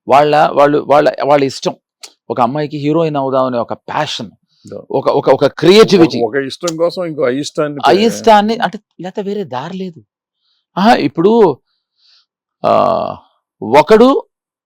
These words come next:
Speaker 1: కాదనుకుంటే ఇంకోడు అలాగే తగలడుతున్నాడు.
Speaker 2: అవును.
Speaker 1: ఈ ముప్పై శాతం మంది, మందిలో అలాంటి వాళ్ళే ఇలాంటి కాస్టింగ్లు కూడా చేస్తున్నారు. ఇప్పుడు పెద్ద
Speaker 2: అవును.
Speaker 1: పెద్ద ప్రొఫెషనల్ డైరెక్టర్స్, కొత్త డైరెక్టర్స్, మంచి డైరెక్టర్స్,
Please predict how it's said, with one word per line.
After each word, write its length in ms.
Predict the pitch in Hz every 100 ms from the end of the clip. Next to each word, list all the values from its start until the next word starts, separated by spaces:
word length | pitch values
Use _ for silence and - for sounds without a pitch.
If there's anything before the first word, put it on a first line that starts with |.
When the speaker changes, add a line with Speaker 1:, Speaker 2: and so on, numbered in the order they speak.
| _ _
Speaker 1:
కాదనుకుంటే 680 | 170 180 240 240 233 220 247
ఇంకోడు 520 | 220 233 - 269 240
అలాగే 280 | 226 208 208
తగలడుతున్నాడు. 680 | 196 175 160 131 123 107 -
Speaker 2:
అవును. 340 | _ 104 98
Speaker 1:
ఈ 80 | 196
ముప్పై 360 | 190 180 247 247
శాతం 500 | 240 226 220 214 208
మంది, 340 | 202 202 196
మందిలో 840 | 190 175 175 170 139 117 180 233 - _ _ _ _ _ _ -
అలాంటి 380 | 156 208 233 233
వాళ్ళే 400 | 185 214 233 247
ఇలాంటి 320 | 220 254 -
కాస్టింగ్లు 460 | 254 240 254 226 220
కూడా 160 | 214
చేస్తున్నారు. 540 | 220 175 - 151 120 101
ఇప్పుడు 220 | 107 123
పెద్ద 180 | 113 139
Speaker 2:
అవును. 120 | 165
Speaker 1:
పెద్ద 200 | 175 -
ప్రొఫెషనల్ 480 | 131 160 156 170 131
డైరెక్టర్స్, 440 | 131 131 147 135
కొత్త 240 | - 131
డైరెక్టర్స్, 440 | 139 135 120 - 131
మంచి 240 | 117 117
డైరెక్టర్స్, 560 | 135 123 - 127 135